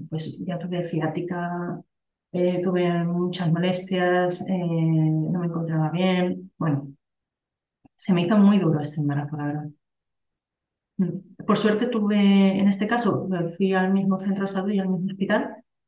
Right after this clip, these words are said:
y por suerte tuve, eh, la prim-, las primeras visitas, eh, tuve una matrona que me gustó muchísimo. Y cuando fui a pedir la siguiente cita, me preguntaron en recepción si quería la misma matrona.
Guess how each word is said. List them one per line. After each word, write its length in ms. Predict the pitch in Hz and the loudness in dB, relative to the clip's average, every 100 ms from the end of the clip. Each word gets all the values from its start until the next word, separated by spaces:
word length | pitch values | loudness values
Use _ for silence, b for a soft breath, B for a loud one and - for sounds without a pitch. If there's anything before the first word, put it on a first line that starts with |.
| _ | _
y 120 | 220 | -2
por 160 | 208 185 | 2 2
suerte 300 | 190 190 190 | 2 0 0
tuve, 960 | 196 190 190 185 180 180 175 170 - - | 0 0 2 2 2 0 0 -4 -6 -8
eh, 260 | 180 175 165 165 160 | -6 -6 -2 -2 0
la 160 | 165 | -2
prim-, 320 | - 180 175 - | -4 -6 -6 -6
las 320 | 175 156 - _ | -6 -8 -12 _
primeras 340 | - 180 214 220 | -2 2 2 2
visitas, 480 | 233 262 254 262 220 | 0 0 2 0 0
eh, 420 | 208 196 190 185 185 - - _ - - _ | 2 4 4 2 -2 -6 -16 _ -18 -18 _
tuve 420 | 196 196 196 196 | 0 4 6 6
una 200 | 202 208 | 4 4
matrona 580 | 214 214 262 277 302 - _ _ _ | 4 2 2 2 0 -8 _ _ _
que 80 | - | 4
me 100 | 196 | 4
gustó 240 | 190 - 190 | 4 0 -2
muchísimo. 540 | 185 165 - 170 - _ _ _ _ _ _ _ | -2 -4 -4 -6 -8 _ _ _ _ _ _ _
Y 120 | - 208 | -2 2
cuando 220 | 196 190 | 4 2
fui 200 | 196 202 | 2 2
a 80 | 202 | 2
pedir 240 | 214 214 | 2 2
la 140 | 214 208 | 2 2
siguiente 400 | 208 208 202 - | 0 0 0 2
cita, 360 | 277 269 294 285 | 2 4 2 2
me 180 | 208 196 | 2 4
preguntaron 640 | 196 185 196 226 226 226 | 4 4 4 6 4 4
en 120 | 208 | 2
recepción 720 | 196 196 190 196 214 247 - - _ | 0 -2 -4 -2 -2 -2 -6 -14 _
si 180 | - 214 | -2 2
quería 640 | 202 190 208 220 214 - - _ | 4 6 6 4 2 -2 -12 _
la 120 | 202 | 2
misma 240 | 190 202 240 | 6 6 4
matrona. 480 | 175 160 190 160 | 2 2 0 -2